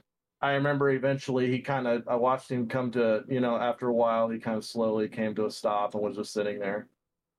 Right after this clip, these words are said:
And, um, I, I remember, like, I was panicking and crying just like my brother was, but I was so young, I was confused and didn't know what was going on.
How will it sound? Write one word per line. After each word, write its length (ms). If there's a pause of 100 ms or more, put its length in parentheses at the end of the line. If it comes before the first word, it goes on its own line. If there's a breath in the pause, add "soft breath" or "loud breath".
(420)
And, 480
um, 480 (1160)
I, 300 (100)
I 120
remember, 580 (460)
like, 240 (1000)
I 160
was 400 (380)
panicking 680
and 140
crying 640
just 240
like 240
my 100
brother 380
was, 480 (460 soft breath)
but 100
I 160
was 220
so 180
young, 300
I 100
was 180
confused 880
and 140
didn't 220
know 140
what 160
was 100
going 320
on. 260